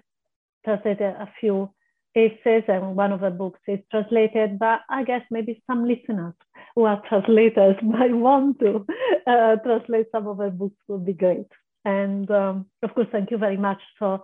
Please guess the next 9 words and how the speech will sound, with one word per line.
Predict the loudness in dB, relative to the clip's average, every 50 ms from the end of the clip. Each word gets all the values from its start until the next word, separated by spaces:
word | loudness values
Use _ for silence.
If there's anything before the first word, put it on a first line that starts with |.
| -12 _ _ _ _ 0
giving | 0 2 2 2 -2
me | -2 -2
the | -2 -4
opportunity | -6 _ -10 -10 -10 -6 -4 -4 -4 -4 -4 -4 -6 -8 -8 -10 _ _ _ _ _ _
to, | -4 -2 -2 -2 -2 -4 -6 _ _ _ _ _ _ _ _ -4
to | -2 0
talk | 0 0 -2
about | -2 -4 -4 -6 -8 -8
her. | -10 -12 -12 -14